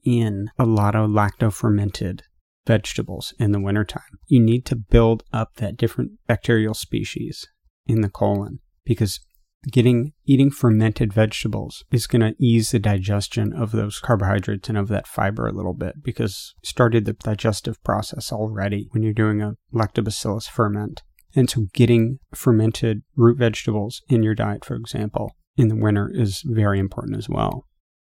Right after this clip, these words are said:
And again, traditionally, that's how we would have been con-, consuming a lot of the root vegetables, turnips, carrots, cucumbers, for example. That stuff would be placed under fermentation so we could have it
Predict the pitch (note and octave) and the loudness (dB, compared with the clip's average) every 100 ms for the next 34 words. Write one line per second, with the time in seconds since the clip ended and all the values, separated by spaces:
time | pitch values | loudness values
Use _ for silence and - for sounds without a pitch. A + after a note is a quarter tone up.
0 | _ _ B2+ A2+ A#2+ A2+ G#2 G#2+ A2+ - | _ _ 2 4 4 2 2 4 2 4
1 | A2+ G2 G2 - - B2 - B2 A2 G2+ | 0 2 -2 -4 0 2 4 4 4 2
2 | G2+ G#2+ G#2 F#2+ - - A#2 - B2 A#2+ | 0 0 2 0 -6 -2 0 2 4 4
3 | G2+ F#2+ G#2 G#2 G2 G2 B2+ - G2+ - | 4 2 2 2 0 0 0 0 -6 -6
4 | - G#2+ - - - - - A#2 G#2+ - | -10 -8 -8 -12 -16 -6 2 2 2 -4
5 | - - - A2 G#2+ - - - _ _ | -14 -10 -4 -2 -2 -8 -14 -18 _ _
6 | - A#2 G#2+ A#2+ G2 A1 - - _ G#2+ | -2 0 0 -2 -4 -8 -16 -20 _ -4
7 | G2+ G#2+ G#2 - - _ _ _ _ _ | -2 -4 -6 -8 -12 _ _ _ _ _
8 | _ - A#2 - B2 - A2+ A2+ G#2 - | _ -4 -2 0 -2 0 -2 0 -2 -2
9 | A#2 A#2 - A2+ G#2+ - A2 G2 F#2 A2 | -2 -2 -2 -2 -2 -4 -4 -4 -4 -4
10 | A2 - G2+ - G#2+ G#2 - - G2+ A2 | -4 -4 -6 -6 -8 -8 -10 -4 -4 -4
11 | G2+ | -8